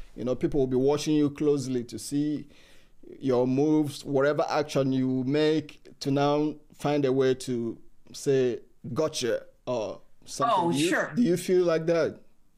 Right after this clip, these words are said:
Speaker 2: Yes, <laughs> I do. Um, I don't wish visibility in, in this way on anybody, especially visibility around race. Um, it's easier to,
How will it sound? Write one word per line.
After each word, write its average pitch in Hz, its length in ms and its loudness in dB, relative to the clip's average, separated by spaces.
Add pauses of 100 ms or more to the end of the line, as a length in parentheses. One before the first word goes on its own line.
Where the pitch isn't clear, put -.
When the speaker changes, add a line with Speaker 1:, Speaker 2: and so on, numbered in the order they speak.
(200)
Speaker 2:
Yes, - 480 -2
<laughs> - 40 -12
I 294 1200 -2
do. 208 360 0 (320)
Um, 208 460 2 (200)
I 220 100 0
don't 233 200 2
wish 233 460 0 (340)
visibility 220 760 0
in, 202 140 -2
in 196 200 0
this 196 280 0
way 190 220 2
on 180 180 2
anybody, 165 540 0
especially 180 420 0
visibility 170 600 2
around 165 240 2
race. 160 500 0 (560)
Um, 180 720 2 (1000)
it's - 600 -2
easier 208 560 2
to, 196 400 -2